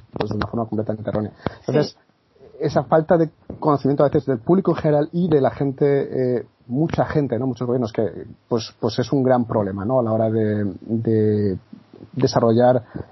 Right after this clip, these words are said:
Speaker 1: eh, políticas adecuadas para, para la tecnología. Entonces, eh, bueno, pues estas acciones en las cuales se intenta dar visibilidad a, a, a estos problemas y al potencial de la tecnología, creo que es importante para que, bueno,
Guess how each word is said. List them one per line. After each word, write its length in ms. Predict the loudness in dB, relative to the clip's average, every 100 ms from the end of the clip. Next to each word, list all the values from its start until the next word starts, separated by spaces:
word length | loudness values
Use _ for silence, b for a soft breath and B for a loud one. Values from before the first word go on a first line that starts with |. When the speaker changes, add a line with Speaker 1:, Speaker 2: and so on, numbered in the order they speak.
| -2
Speaker 1:
eh, 400 | 0 4 4 2
políticas 360 | 2 0 0 0
adecuadas 380 | 0 2 2 2
para, 220 | 0 0
para 140 | -2 -6
la 40 |
tecnología. 440 | -6 -8 -8 -10 -12 -16 -14 -14 _ -20 -20 -18 -4
Entonces, 300 | 0 0 2 0
eh, 20 | -2 B B B
bueno, 180 | 0 2
pues 280 | -2 -4 -10 -4
estas 340 | -2 0 0 0
acciones 380 | 2 2 2
en 60 | 0
las 140 | -2
cuales 180 | -2 -2 -4 -10
se 160 | -6 -4
intenta 580 | -2 -2 -2 0 0 0
dar 180 | -2 -2
visibilidad 600 | -4 -4 -2 2 2 4
a, 800 | 2 2 0 -2 0 -2 0 0
a, 20 | -2 -2 -4 -8 -14 -2
a 60 | -2
estos 180 | -2 -2
problemas 480 | 2 2 2 2
y 20 | 0
al 80 |
potencial 360 | 0 -2 0 2
de 60 | 2
la 40 |
tecnología, 520 | 0 -2 -2 0 -2 -2 B B
creo 140 | 0 0
que 40 |
es 40 | 2
importante 520 | 0 2 2 2 2
para 240 | 2 0
que, 280 | 0 0 2
bueno, 180 | 0